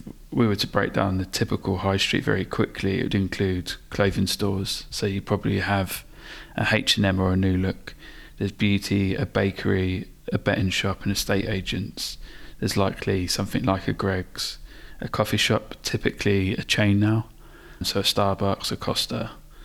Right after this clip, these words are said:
The telltale sign of a high street is usually an Argos. And then you've got a fo-, uh, food shopping. You got your fast food, so there's typically a McDonald's, a Burger King or a K F C,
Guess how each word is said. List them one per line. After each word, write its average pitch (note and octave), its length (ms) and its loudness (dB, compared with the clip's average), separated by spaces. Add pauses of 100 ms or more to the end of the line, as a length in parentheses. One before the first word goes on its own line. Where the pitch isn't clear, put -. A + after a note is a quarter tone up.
(480)
The - 100 2
telltale G2+ 440 2
sign G2 340 4
of F2+ 80 0
a F#2+ 80 2
high G2 180 2
street - 220 0
is F#2 160 0
usually F#2+ 240 2
an F#2 80 2
Argos. F#2+ 600 0 (800)
And G2+ 140 2
then G2 140 4
you've F#2 120 0
got - 140 4
a - 60 2
fo-, - 180 0
uh, B2 300 -2
food - 260 -2
shopping. - 460 -2 (920)
You A2+ 140 2
got F#2+ 140 4
your F#2 80 -2
fast G#2 400 0
food, G2+ 340 0
so G2 240 0
there's G2 160 -4
typically - 480 -2
a G2 80 0
McDonald's, G2 680 0
a G2+ 60 0
Burger F#2+ 320 0
King G2 260 -2
or F#2+ 80 0
a F#2 60 -2
K - 160 -2
F G2+ 160 2
C, B2 380 4